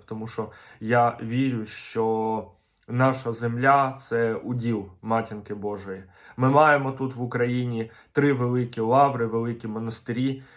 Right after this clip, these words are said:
е, успенські, які є її обителями, де вона є господинею і головною ігуменєю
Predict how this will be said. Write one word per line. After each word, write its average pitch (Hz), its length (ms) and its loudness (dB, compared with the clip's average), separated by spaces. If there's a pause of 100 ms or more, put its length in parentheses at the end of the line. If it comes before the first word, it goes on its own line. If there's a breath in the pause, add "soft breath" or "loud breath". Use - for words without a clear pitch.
(240 loud breath)
е, 107 60 -2 (140)
успенські, 120 1040 -2 (240)
які 117 480 -4
є 120 360 -2
її 113 580 -2
обителями, 110 800 -4 (160)
де 110 320 0 (100)
вона 110 420 -2
є 107 60 -4
господинею 110 960 -2 (100)
і 107 280 -8 (380 loud breath)
головною 113 680 2
ігуменєю 101 680 -4